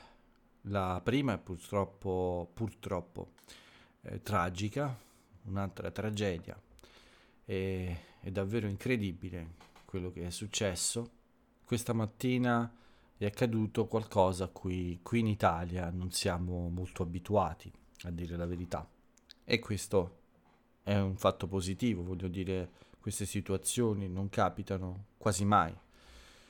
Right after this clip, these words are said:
Questa mattina un, un uomo di trentacinque anni, in una cittadina che si chiama Ardea,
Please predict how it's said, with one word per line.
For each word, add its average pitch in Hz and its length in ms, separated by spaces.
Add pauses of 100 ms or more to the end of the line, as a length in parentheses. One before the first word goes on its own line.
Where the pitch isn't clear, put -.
(500)
Questa 135 260
mattina 110 680 (300)
un, 101 300
un 98 300
uomo 117 300
di 101 160
trentacinque 95 720
anni, 92 440 (840)
in 92 140
una 95 200
cittadina 101 680
che 92 120
si 101 140
chiama 90 340
Ardea, 110 580